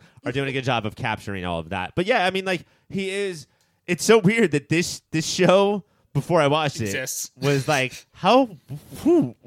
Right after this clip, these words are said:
Speaker 1: who, why would you, who's gonna make this show? And then watching it, I was like, "Oh, this is perfect." Like, it's perfectly set up to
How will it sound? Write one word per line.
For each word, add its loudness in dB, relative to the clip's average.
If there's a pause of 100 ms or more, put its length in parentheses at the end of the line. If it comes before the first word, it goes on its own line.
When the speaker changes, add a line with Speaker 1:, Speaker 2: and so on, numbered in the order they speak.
(200)
Speaker 1:
who, -4
why 0
would -6
you, -14 (340)
who's -6
gonna -4
make -6
this -6
show? -2 (380)
And 2
then 2
watching 2
it, -6
I -6
was -6
like, -4
"Oh, 0
this -4
is -12
perfect." -6
Like, -8
it's -12
perfectly -6
set -4
up -4
to -6